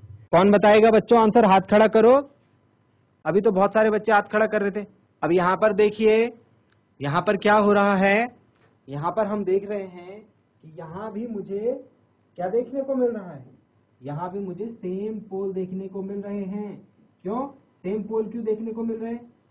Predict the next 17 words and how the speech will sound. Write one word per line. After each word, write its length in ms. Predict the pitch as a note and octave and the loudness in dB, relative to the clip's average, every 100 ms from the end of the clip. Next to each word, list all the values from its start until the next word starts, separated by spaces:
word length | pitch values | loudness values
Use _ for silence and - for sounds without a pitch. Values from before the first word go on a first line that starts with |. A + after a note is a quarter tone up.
| _ | _
आप 140 | D3+ E3 | -10 -8
बोलेंगे, 300 | G3 G#3+ A3 | -6 -6 -8
"सर, 100 | A3+ | -8
ऊपर 280 | G#3+ A3 A3 | -8 -8 -8
भी 100 | A#3+ | -4
same 220 | A3+ A3 | -2 0
pole 200 | A3+ A3 | 0 -2
था, 300 | A3+ A#3+ - | -4 -10 -14
नीचे 220 | F3 G#3+ | -10 -2
भी 120 | A3 A3+ | -2 -2
सेम 200 | G#3+ G#3+ | -4 -2
pole।" 280 | G#3+ A3 - _ _ - | -4 -6 -10 _ _ -10
तो 60 | |
नीचे 280 | G3 G3+ A#3 | -6 -4 -2
देखो 240 | G#3+ G#3+ | -2 -2
ना 100 | B3 | -4
बच्चों, 360 | C4 A#3 A#3 C#3+ | -6 -8 -10 -14